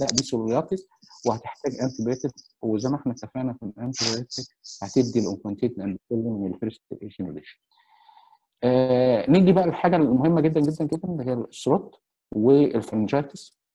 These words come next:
والفرنجايتس دي، دي يعني ما فيش فينا حد هيعدي من غير فرنجايتس، وما فيش حد هيعدي في الاكزامينيشن الا ما يفتح بقه العيان في الايام اللي احنا فيها. آه، الحاجه بس اللي انا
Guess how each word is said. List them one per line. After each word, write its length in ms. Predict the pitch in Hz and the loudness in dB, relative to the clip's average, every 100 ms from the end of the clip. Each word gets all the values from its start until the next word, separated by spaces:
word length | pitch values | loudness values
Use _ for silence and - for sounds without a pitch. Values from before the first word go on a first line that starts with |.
| _ _ _ _ - | _ _ _ _ -6
والفرنجايتس 680 | 104 98 110 107 131 135 110 | -6 -2 -2 0 0 0 -4
دي، 280 | 104 127 120 | -2 0 0
دي 280 | 113 117 113 | 2 2 2
يعني 260 | 113 107 | -2 -4
ما 180 | 110 101 | -4 -4
فيش 200 | 101 131 | -4 -4
فينا 260 | - 135 123 | 0 0 0
حد 360 | - 131 110 | -2 -4 -4
هيعدي 380 | 107 104 123 117 | -4 0 0 0
من 80 | 104 | 0
غير 100 | 123 | 0
فرنجايتس، 600 | - 104 101 127 - - - - - - - | -2 -6 -4 -4 -4 -10 -12 -20 -20 -18 -4
وما 280 | 104 107 104 | -2 0 -2
فيش 180 | 139 - | -4 0
حد 240 | 175 151 - | 0 0 0
هيعدي 400 | 131 127 147 123 | 2 4 4 2
في 80 | - | -2
الاكزامينيشن 680 | 101 117 107 113 135 131 120 | -2 -2 0 2 2 0 -4
الا 240 | 120 120 | 0 0
ما 80 | 123 | 0
يفتح 240 | 123 - 135 | -4 -2 -2
بقه 100 | - | 0
العيان 420 | 110 98 117 135 | 0 2 0 0
في 100 | 131 | -4
الايام 260 | - 98 117 | -4 0 0
اللي 100 | 104 | -2
احنا 160 | - 95 | -6 -6
فيها. 280 | 131 143 - _ _ _ _ _ _ _ 117 | -6 -6 -12 _ _ _ _ _ _ _ 2
آه، 320 | 139 127 - | 4 2 0
الحاجه 360 | - 196 208 - | -2 2 4 4
بس 280 | 185 - - | 2 2 0
اللي 140 | 175 | 2
انا 420 | 175 165 160 156 | 4 4 2 0